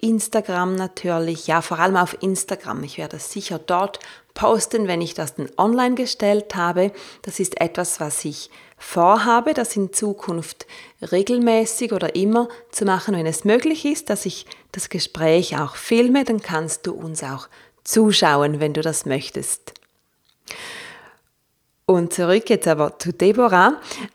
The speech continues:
Ich bin fasziniert von ihr, muss ich sagen. Sie ist eine sehr beeindruckende Persönlichkeit, sehr, sehr warmherzig. Ähm, sie brennt für das, was sie tut.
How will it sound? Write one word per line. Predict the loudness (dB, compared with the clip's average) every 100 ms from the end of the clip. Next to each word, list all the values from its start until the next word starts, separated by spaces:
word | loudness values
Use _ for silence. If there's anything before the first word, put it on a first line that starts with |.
| _
Ich | -2 -2 0
bin | 4 4 4 0 -10 _ -4
fasziniert | -2 0 0 4 4 2
von | 0 -2
ihr, | 0 -2
muss | -4 -4 -6
ich | -6
sagen. | -4 -4 -4 -6
Sie | -4 -4
ist | -2
eine | -4 -2 -2 -6 -12 -20 -20 -2
sehr | 2 2
beeindruckende | 2 2 2 2 0 2 0 -2
Persönlichkeit, | -2 -4 0 2 2 0 -4 -4 0 0 0
sehr, | -4 -2 0 0
sehr | 0 -2 0
warmherzig. | 0 0 0 0 -2 -2 -4 -6 -8 -16 -18 -20 -20 _
Ähm, | -6 -4 -4 -4 -4
sie | -2 -2
brennt | 0 2 4 2 0 -10
für | -2 2
das, | 2 2 0
was | -2 -2
sie | -2 -2
tut. | 2 2 2